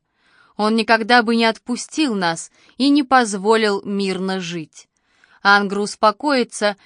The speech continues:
лишь поработив всех вентарианцев до единого.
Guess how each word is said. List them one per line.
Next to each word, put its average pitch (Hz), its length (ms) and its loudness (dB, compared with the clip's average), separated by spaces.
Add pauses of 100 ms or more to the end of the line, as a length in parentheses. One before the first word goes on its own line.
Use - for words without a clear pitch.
(140)
лишь 247 320 -4
поработив 247 720 0
всех - 400 -4
вентарианцев 214 960 -2 (160)
до 185 140 -4
единого. 180 720 -6